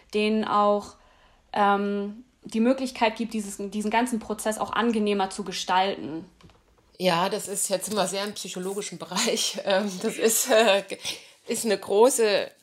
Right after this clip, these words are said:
Speaker 2: ähm, eine ganz große Herausforderung, weil der Großteil der Menschen ja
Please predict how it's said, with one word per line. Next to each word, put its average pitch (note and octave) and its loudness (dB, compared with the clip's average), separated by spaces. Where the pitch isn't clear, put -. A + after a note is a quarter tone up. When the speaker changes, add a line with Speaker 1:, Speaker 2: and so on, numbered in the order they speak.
Speaker 2:
ähm, F3+ -2
eine E3+ -2
ganz F3 -2
große E3 -2
Herausforderung, D#3 0
weil D#3+ 2
der E3+ 0
Großteil F#3 -4
der F3 -2
Menschen F3 -4
ja E3+ -2